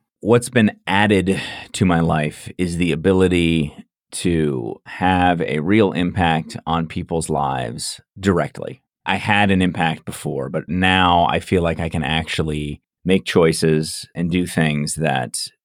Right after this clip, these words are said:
directly positively impact the people that I love and the people who I work with, which in many cases, that's the same thing. So that's huge. On the other side of that coin is this feeling of personal responsibility for really big things in people's lives.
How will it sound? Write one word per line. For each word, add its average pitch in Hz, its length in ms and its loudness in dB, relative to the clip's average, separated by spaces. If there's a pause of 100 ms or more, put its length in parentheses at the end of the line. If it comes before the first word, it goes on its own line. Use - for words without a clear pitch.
(180)
directly 90 720 2
positively 80 680 2
impact 69 380 -2
the 87 60 -4
people 78 280 0
that 69 160 2
I 62 60 0
love 113 480 2 (280)
and 73 440 -2
the 98 120 -8
people 80 220 -2
who 80 80 0
I 73 80 2
work 67 260 -6
with, - 220 -10
which 80 160 -2
in 80 120 0
many 76 160 -2
cases, 71 320 -4
that's 65 200 -6
the - 60 -8
same 67 200 -4
thing. 69 320 -2
So - 160 0
that's 95 240 2
huge. 62 500 -4 (440)
On 101 100 4
the 101 100 4
other 123 160 4
side 87 240 4
of 80 60 4
that 76 260 0
coin 78 420 2
is 80 300 -4
this 78 380 -2
feeling 78 460 0
of 65 120 -8
personal 82 360 -2
responsibility 80 920 0
for 85 300 0
really 85 380 2
big 78 300 0
things 87 420 2
in 78 100 2
people's 78 320 -4
lives. 78 420 -4